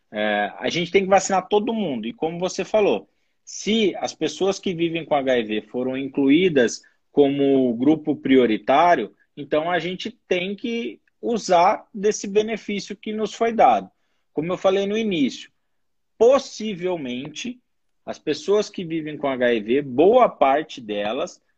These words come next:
não teriam um risco a mais de gravidade pela covid, mas conseguiu entrar no grupo prioritário. Então, é um benefício, vamos usar desse benefício,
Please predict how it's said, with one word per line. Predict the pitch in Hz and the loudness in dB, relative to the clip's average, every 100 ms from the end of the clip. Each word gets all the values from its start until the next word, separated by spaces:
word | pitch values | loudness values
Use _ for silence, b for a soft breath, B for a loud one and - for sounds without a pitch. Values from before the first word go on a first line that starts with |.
| _ - | _ -10
não | 170 190 | -8 -2
teriam | 214 185 202 220 | 0 0 -2 -4
um | 208 | -8
risco | 160 190 214 - 220 | -6 -6 -8 -6 -6
a | 208 | -4
mais | 165 143 160 185 165 | -4 -4 -4 -6 -8
de | 170 | -8
gravidade | 170 180 165 180 170 151 147 | -2 0 -2 -2 0 0 -2
pela | - 175 175 | -8 -6 -6
covid, | - 220 180 117 90 - _ _ _ _ | -6 -6 -4 -4 -6 -18 _ _ _ _
mas | 254 247 - | 0 0 0
conseguiu | 247 240 - 233 202 220 226 | -2 -2 -4 -4 0 2 2
entrar | 220 214 202 214 | 2 0 2 2
no | 214 | 0
grupo | 196 196 202 | -4 -4 -6
prioritário. | 190 196 208 220 214 190 160 113 113 | -6 -2 -2 -2 -2 2 2 0 -6
Então, | - 170 208 220 b - | -6 -4 -4 -8 b -6
é | |
um | 185 180 | -4 -2
benefício, | 196 226 226 - 185 196 - | -2 -2 -8 -10 -10 -8 -6
vamos | 175 180 208 196 | 0 0 0 -4
usar | 220 170 156 196 220 | -4 0 4 4 2
desse | 190 196 185 | 0 -2 -2
benefício, | 196 202 185 - 196 - | -4 -4 -8 -10 -10 -12